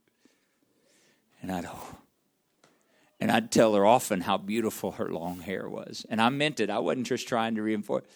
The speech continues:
It's beautiful. That's just a free tip for all you dads that have beautiful little girls. Reinforce that in their life.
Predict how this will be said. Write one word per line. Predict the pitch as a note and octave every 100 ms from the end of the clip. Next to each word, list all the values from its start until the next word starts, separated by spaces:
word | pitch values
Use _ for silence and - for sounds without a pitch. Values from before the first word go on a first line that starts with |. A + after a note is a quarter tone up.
| - - _ _
It's | -
beautiful. | - G2+ D3 E3+ - B2 _ _ _ _ _ _ _ _ _ _ _ _ - _ _ _ _ _ _ _ _ _ _ _ _ _ _ _ _ _
That's | G2+ -
just | G2+ -
a | F2
free | - E2+
tip | - F2+ -
for | - D2
all | D2
you | D2
dads | C#2 C#2+ C#2+ -
that | -
have | C#2+ C2+
beautiful | D2+ C#2 C2+
little | C#2 C2+
girls. | C2 C2+ C#2+ - - - - _
Reinforce | G#2 A2+ G#2 E2+ - G#2+ G#2 -
that | F#2 E2 -
in | - E2+
their | E2 E2+
life. | - E2+ - - -